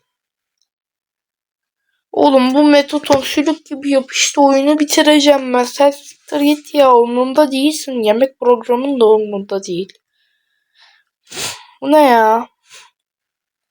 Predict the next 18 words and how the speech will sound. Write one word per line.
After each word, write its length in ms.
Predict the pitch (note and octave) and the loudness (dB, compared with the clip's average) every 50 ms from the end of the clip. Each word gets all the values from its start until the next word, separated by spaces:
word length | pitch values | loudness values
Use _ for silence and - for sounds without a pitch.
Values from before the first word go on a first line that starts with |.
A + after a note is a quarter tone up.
| _ _ _ _ _ _ _ _ _ _ _ _ _ _ _ _ _ _ _ _ _ _ _ _ _ _ _ _ _ _ - | _ _ _ _ _ _ _ _ _ _ _ _ _ _ _ _ _ _ _ _ _ _ _ _ _ _ _ _ _ _ -14
Bize 220 | B3 C4+ C#4 C#4+ | -4 0 0 2
çok 260 | C#4 - D4 C#4 C#4+ | 4 2 2 2 4
özel 340 | C4+ A#3+ A#3+ C4 B3+ A#3+ A#3 | 2 2 4 2 0 0 0
bir 60 | A3+ | -2
şey 200 | - - - A3+ | -4 -2 0 0
hazırlamış. 880 | G#3 G#3+ - F#3+ F#3 F3+ F3+ F3+ E3+ E3 E3 - - - - - - - _ _ _ _ _ _ _ _ _ _ _ _ _ _ _ _ _ _ _ _ _ _ _ _ | -2 0 0 -2 -2 0 -2 -4 -4 -8 -10 -8 -6 -4 -4 -6 -6 -10 _ _ _ _ _ _ _ _ _ _ _ _ _ _ _ _ _ _ _ _ _ _ _ _
Kek, 680 | - - A#3+ A#3 A3+ - - - - - - - - - - | -4 0 0 0 0 -4 -10 -8 -6 -6 -6 -8 -10 -14 -8
Allah'ım, 580 | - - G#3 G#3 G3+ G3+ G3 G#3 G#3+ G#3 G3+ - _ _ _ _ | -4 -4 -4 -4 -4 -6 -6 -6 -8 -8 -10 -14 _ _ _ _
onu 240 | - G3+ G3+ G#3 G#3+ | -12 -10 -8 -4 -2
da 140 | G#3+ G3+ G3+ | -2 -2 -4
biz 200 | G3+ G3 - G#3+ | -6 -14 -16 -18
hazır-, 300 | G3+ G3+ - F#3 D#3 - _ _ _ _ _ _ _ _ | -20 -18 -16 -16 -16 -18 _ _ _ _ _ _ _ _
ha, 300 | - G#3 G3 F#3+ F#3 F#3+ | -2 0 0 0 0 -2
tatlı 360 | - G#3 G#3+ G#3+ G#3+ _ - A3+ | -2 -2 -2 -2 -4 _ 0 2
yardımcısı 720 | A3 G#3+ G#3 G3+ G#3 G#3+ G#3 G#3+ G#3 G#3 - - - - | 2 2 2 0 0 -2 -2 -2 -4 -8 -10 -6 -2 -2
da 140 | G#3 F#3 | 0 2
benim, 360 | F#3 F#3+ F#3+ F#3+ F3+ F3 F3 F#3+ | 2 0 0 0 -4 -8 -4 -2
doğru. 380 | F3+ F3+ F3+ F3+ F3+ F3+ - | 0 2 2 0 -2 -4 -16